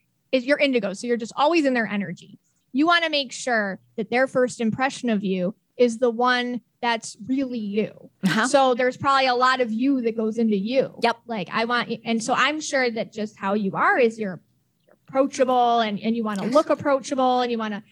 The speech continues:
Speaker 1: and you wanna reflect your, your joy
Speaker 2: My true
Speaker 1: in your
Speaker 2: authentic
Speaker 1: clothes, in your
Speaker 2: self.
Speaker 1: makeup.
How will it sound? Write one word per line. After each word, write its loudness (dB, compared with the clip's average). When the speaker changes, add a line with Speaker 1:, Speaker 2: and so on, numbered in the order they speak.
Speaker 1:
and 2
you 2
wanna 2
reflect -2
your, -6
your 0
joy 2
Speaker 2:
My -4
true -2
Speaker 1:
in 6
your 4
Speaker 2:
authentic 0
Speaker 1:
clothes, 0
in 4
your 2
Speaker 2:
self. 0
Speaker 1:
makeup. -6